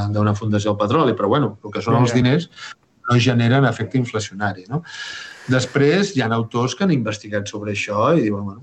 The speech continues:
Speaker 1: és que no té per què, eh, generar efecte inflacionari tenir una renda bàsica, no?" Eh, la gent, en aquest sentit, la immensa majoria de la població,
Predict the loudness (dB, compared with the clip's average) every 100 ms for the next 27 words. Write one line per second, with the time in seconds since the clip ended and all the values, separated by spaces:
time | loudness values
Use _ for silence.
0 | -16 -14 -12 -10 -4 -2 -2 -6 -2 0
1 | 0 -2 -6 -8 -8 -8 -8 -8 -8 -10
2 | -10 -12 -10 -8 -8 -8 -10 -8 -6 -4
3 | -4 -4 -8 -20 -20 _ 0 2 2 2
4 | 2 0 0 0 -2 -6 -16 -10 -10 -8
5 | -12 -14 -14 -14 -6 -2 0 2 2 2
6 | 2 2 2 2 4 4 2 0 0 0
7 | 2 2 2 0 2 4 2 2 2 2
8 | 4 4 4 0 -2 -2 0 0 0